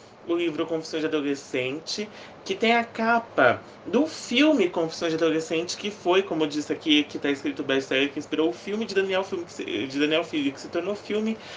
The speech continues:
não sei que ano, acho que foi lá por dois mil e doze, dois mil e treze, é um livro com a Sofia, um filme, caramba, com a Sofia Abraão, e tem a participação das meninas lá, da Débora Seco, da Dani Valente, da Georgina Góes, da Mariana, da Maria Mariana, né, que são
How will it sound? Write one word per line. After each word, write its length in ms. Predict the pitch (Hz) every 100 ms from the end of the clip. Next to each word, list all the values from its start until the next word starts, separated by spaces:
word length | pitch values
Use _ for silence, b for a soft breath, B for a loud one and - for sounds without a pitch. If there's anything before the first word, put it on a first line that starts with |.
| B
não 160 | - 269
sei 220 | 277 262
que 160 | - 190
ano, 120 | 180
acho 140 | 185
que 60 | -
foi 80 | 180
lá 160 | 180
por 160 | 190 196
dois 240 | 180 175
mil 100 | 180
e 40 | 160
doze, 360 | 143 143 160
dois 140 | 147 143
mil 120 | 147
e 40 |
treze, 340 | - 123 127 139
é 20 |
um 40 |
livro 200 | 123 120
com 80 | 127
a 60 | 127
Sofia, 400 | 135 117 127 120
um 180 | 127 131
filme, 320 | 123 135 117 104 - -
caramba, 340 | 113 104 101 - B B B B
com 60 | 123
a 80 |
Sofia 300 | 113 120 123
Abraão, 720 | 120 123 127 117 107 127 131 117 B -
e 60 |
tem 140 | - 180
a 80 |
participação 840 | 185 170 - 196 180 180 165 156 170
das 220 | 151 143
meninas 600 | 156 151 147 156 143 127
lá, 100 | 131
da 100 | 131
Débora 300 | 123 123 123
Seco, 600 | 120 - 127 135 127 120
da 100 | 117
Dani 200 | 113 120
Valente, 680 | 117 113 113 117 127 113 -
da 100 | 113
Georgina 400 | 113 110 113 120
Góes, 420 | 117 117 127 113
da 100 | 110
Mariana, 520 | 107 107 110 110 107 -
da 180 | 110 110
Maria 240 | 110 113
Mariana, 540 | 113 123 143 123 135 120
né, 140 | 117
que 100 | -
são 320 | - 123 120